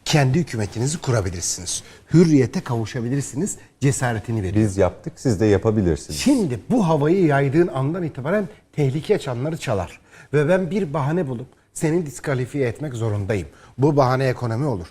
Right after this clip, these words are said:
Speaker 1: Bu bahane şeytanlaştırma olur. Bu bahane saldırı olur. Bu bahane fetö olur. Bu bahane P K K olur. Bu bahane daeş olur.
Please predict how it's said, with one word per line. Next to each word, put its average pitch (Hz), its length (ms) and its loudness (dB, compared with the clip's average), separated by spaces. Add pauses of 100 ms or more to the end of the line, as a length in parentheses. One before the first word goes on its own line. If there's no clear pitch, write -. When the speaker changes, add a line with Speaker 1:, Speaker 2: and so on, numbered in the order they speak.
(280)
Speaker 1:
Bu 127 120 0
bahane 127 260 -2
şeytanlaştırma 113 880 -4
olur. 110 180 -4 (280)
Bu 147 120 0
bahane 123 300 0
saldırı 110 400 -2
olur. 117 180 -2 (280)
Bu 139 140 -2
bahane 127 240 2
fetö 127 280 -4
olur. 104 220 0 (240)
Bu 131 140 0
bahane 131 240 4
P 127 140 -4
K 117 120 -4
K 135 100 -6
olur. 107 200 -4 (240)
Bu 135 120 0
bahane 131 300 0
daeş 127 340 0
olur. 98 180 -6